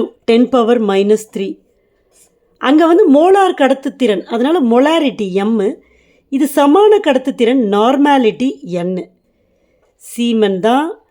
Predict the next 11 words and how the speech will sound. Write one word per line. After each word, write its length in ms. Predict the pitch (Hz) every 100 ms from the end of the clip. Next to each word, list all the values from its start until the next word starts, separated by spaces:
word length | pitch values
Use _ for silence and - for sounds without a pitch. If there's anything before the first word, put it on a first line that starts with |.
| _ _ _ -
அங்க 160 | 240 247 233
மோலார் 440 | 269 349 381 349 359
கடத்துத்திறன் 600 | 262 262 269 262 269 226 185 190
மோலு, 420 | 214 262 269 185 240 - _ _ _ _ 240
இங்க 140 | 277 320 403 - _ _ _ _ _ _ _ -
சமான 460 | 277 294 403 427 415 320
கடத்துத்திறன் 600 | 262 269 254 233 294 302 170 196
கிராம் 400 | 220 247 294 277 -
சமானம். 500 | 214 208 208 190 - _ _ _ _ _ _ _ _ _ _ _ _ _ _ _ _ _ 196
அப்போ 200 | 196 294 392 440 _ _ _
மோலுக்கு 600 | 196 220 277 320 302 226